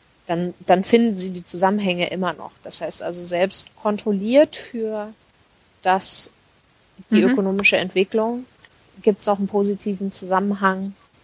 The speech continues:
Speaker 1: selbst wenn man die ökonomische Entwicklung des, des Landes sozusagen konstant hält, zwischen <clears throat> der Geschlechtergleichheit der Institutionalisierten und den
Speaker 2: Ja.
Speaker 1: Präferenzen und umgekehrt, ne?
Speaker 2: Wichtiger Hinweis, weil natürlich diese beiden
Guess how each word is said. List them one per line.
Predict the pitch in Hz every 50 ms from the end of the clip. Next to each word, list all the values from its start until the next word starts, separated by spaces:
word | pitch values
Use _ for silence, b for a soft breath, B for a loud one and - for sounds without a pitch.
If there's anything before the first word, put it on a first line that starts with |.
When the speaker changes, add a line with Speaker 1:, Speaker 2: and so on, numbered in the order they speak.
| _ _ _
Speaker 1:
selbst | - 196 185 - -
wenn | 196 185
man | 185 185 180
die | 175 185 180 180 - - -
ökonomische | 185 185 - 185 185 185 190 - -
Entwicklung | 175 170 - 214 208 208 196
des, | 185 180 -
des | 202 180 - - 185 - - - 185 -
Landes | 196 175 185 208 208 -
sozusagen | - 202 185 - 180 170 156 170 180 180 170 -
konstant | - 208 190 180 - - - 160 190 190 - -
hält, | 190 175 185 185 180 - b b b b b b b b b b b b
zwischen | - - - 196 196 - 202 185 185 185 - _ _
<clears throat> | 262 269 247 240 226 233 - _ _ _ _
der | - 233 220 208 202 196 185 - 175 160 160
Geschlechtergleichheit | 147 165 160 - - 180 180 - - 185 170 165 165 165 170 175 165 160 165 156 139 165 180 - - - 170 - - - -
der | 175 - -
Institutionalisierten | 170 175 - - 156 _ _ _ - _ 160 _ _ 160 165 165 165 175 180 _ _ 190 185 _ _ _ _ _ _ _ _ _ _ _ _ _ - 170
und | 170 170
den | 175 170 - - 175
Speaker 2:
Ja. | 175 185 170
Speaker 1:
Präferenzen | 143 160 175 - - 185
und | - 165 165 -
umgekehrt, | - 175 170 165 147 _ _ 127 127 131 _ _ _
ne? | 156 190 - _ _ _ _ _ _ _ _ _ _
Speaker 2:
Wichtiger | - 214 - - 202 214
Hinweis, | 208 214 233 220 220 190 202 -
weil | - 196
natürlich | 208 214 208 - 208 208 208 -
diese | 226 226 254 220
beiden | 196 185 190 180 185 190 196 208